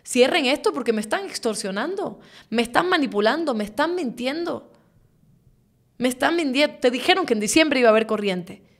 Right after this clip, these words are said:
Están esperando que llueva. Porque no tienen nada. No tienen los suficientes megavatios para esto. Te están extorsionando, te están engañando a través de la mentira, señores. Te están extorsionando a través de la mentira.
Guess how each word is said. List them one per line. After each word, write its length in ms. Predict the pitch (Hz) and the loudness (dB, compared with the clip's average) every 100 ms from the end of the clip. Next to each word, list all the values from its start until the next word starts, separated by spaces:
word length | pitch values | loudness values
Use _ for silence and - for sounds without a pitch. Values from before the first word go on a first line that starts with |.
| _ _ _ | _ _ _
Están 200 | - 311 | -4 -4
esperando 360 | 285 233 277 | -2 -2 0
que 100 | 214 | -2
llueva. 440 | 196 269 302 - - - _ _ _ _ _ _ _ _ _ _ _ _ _ _ _ _ | -4 -2 -4 -6 -12 -20 _ _ _ _ _ _ _ _ _ _ _ _ _ _ _ _
Porque 200 | - 220 | -2 2
no 120 | 254 277 | 2 2
tienen 260 | 311 240 | -2 0
nada. 520 | 226 339 233 - - _ _ _ _ _ _ _ - | 0 0 -2 -4 -14 _ _ _ _ _ _ _ -2
No 120 | 233 | 2
tienen 200 | 320 294 | 2 4
los 100 | 233 | 2
suficientes 420 | 202 196 247 285 | 0 -4 0 2
megavatios 960 | 262 220 202 233 269 214 220 285 285 269 | 4 4 6 4 2 4 6 6 2 4
para 280 | 233 202 | 4 6
esto. 460 | 196 - 294 196 - - _ _ _ _ _ - | 4 2 -2 -2 -6 -20 _ _ _ _ _ -6
Te 80 | |
están 160 | 214 226 | 0 0
extorsionando, 720 | - - 202 170 190 240 220 | 0 -6 -4 -2 -2 -4 -6
te 80 | 214 | -6
están 180 | 214 247 | -2 -2
engañando 520 | 277 202 196 220 220 | -2 -4 -4 -4 -4
a 20 | |
través 240 | 196 185 202 | -6 -6 -6
de 60 | |
la 80 | 208 | -6
mentira, 680 | 196 180 190 202 240 214 180 | -8 -10 -12 -8 -4 -4 -6
señores. 420 | 190 196 220 226 | -8 -8 -4 -4
Te 0 | |
están 200 | 214 247 | -2 -2
extorsionando 600 | 269 247 226 208 226 247 | -2 -4 -4 -4 -4 -2
a 40 | 233 | -2
través 200 | 196 226 | -2 -2
de 80 | 214 | -4
la 80 | |
mentira. 440 | 190 180 226 226 | -8 -10 -6 -4